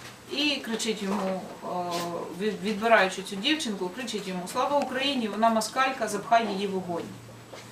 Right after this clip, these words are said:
Е, коли лікар відмовляється це зробити, лікарю перебивають ноги, тут підбігає самооборона, рятує і лікаря, і цю дів-, дівчинку, і, власне, її, е, забирають. Тобто всі залишились живі. Але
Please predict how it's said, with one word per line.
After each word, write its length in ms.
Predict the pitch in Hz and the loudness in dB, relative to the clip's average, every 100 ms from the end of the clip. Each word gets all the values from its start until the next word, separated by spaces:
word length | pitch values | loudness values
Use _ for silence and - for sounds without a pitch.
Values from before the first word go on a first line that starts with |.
| - - - - - | -18 -18 -18 -4 0
Е, 360 | 185 190 185 - - 214 | 6 6 6 4 0 2
коли 140 | 240 | 2
лікар 300 | 269 277 254 | 2 0 0
відмовляється 640 | 254 240 240 240 226 220 | 2 2 6 8 8 6
це 160 | 214 233 | -4 -4
зробити, 640 | 214 233 269 311 285 262 226 143 190 | -2 0 2 2 2 0 -2 -4 -6
лікарю 320 | 226 220 214 | -2 0 0
перебивають 640 | 214 214 208 214 208 202 | 0 -2 0 0 0 0
ноги, 360 | 247 294 294 294 - - - | 2 4 2 -2 -6 -10 -10
тут 100 | 254 - | -10 -6
підбігає 500 | 226 214 220 220 208 | 0 4 8 8 6
самооборона, 800 | 220 214 202 196 233 277 262 - 202 | 0 0 -2 0 2 4 2 -2 -4
рятує 340 | 214 226 214 196 | -4 2 2 2
і 60 | 247 | 0
лікаря, 520 | 240 240 226 220 214 - | -2 -4 0 0 0 -2
і 80 | 190 | -4
цю 160 | - | -4
дів-, 220 | 196 277 202 220 | -2 -4 -4 -4
дівчинку, 580 | 294 - 254 262 254 254 - - - | -4 -2 -4 -2 -6 -8 -14 -18 -8
і, 60 | 202 | 0
власне, 360 | 220 240 220 196 | 4 4 4 -2
її, 680 | 190 196 185 208 226 214 - | -2 -2 -2 -2 -2 -4 -6
е, 540 | 180 180 175 175 175 170 175 - | -4 -2 -2 -2 -4 -6 -8 -8
забирають. 480 | 175 208 220 196 151 - | 0 2 6 6 4 -2
Тобто 360 | - 175 - | -10 -10 -6
всі 220 | - 254 240 | -2 2 4
залишились 560 | 220 208 - 214 196 | 4 2 2 2 2
живі. 240 | 185 202 170 - | 0 0 -2 0
Але 340 | - 220 139 | 4 6 6